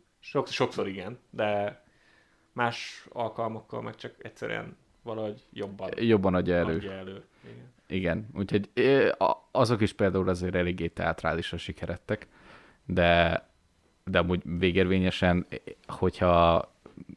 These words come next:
Speaker 2: nem tudom, Franciaországban is itt is ilyen esküdtszéki törvényhozás van,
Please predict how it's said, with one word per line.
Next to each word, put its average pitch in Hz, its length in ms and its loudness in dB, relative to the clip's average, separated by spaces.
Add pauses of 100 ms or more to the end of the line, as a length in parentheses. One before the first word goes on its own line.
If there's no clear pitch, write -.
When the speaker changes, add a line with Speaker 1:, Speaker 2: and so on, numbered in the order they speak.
Speaker 2:
nem 87 260 -2
tudom, 76 180 -4
Franciaországban 95 840 0
is 80 180 -4
itt - 200 -6
is - 140 -10
ilyen 82 340 0
esküdtszéki 87 840 -4
törvényhozás 85 800 -4
van, 92 220 -2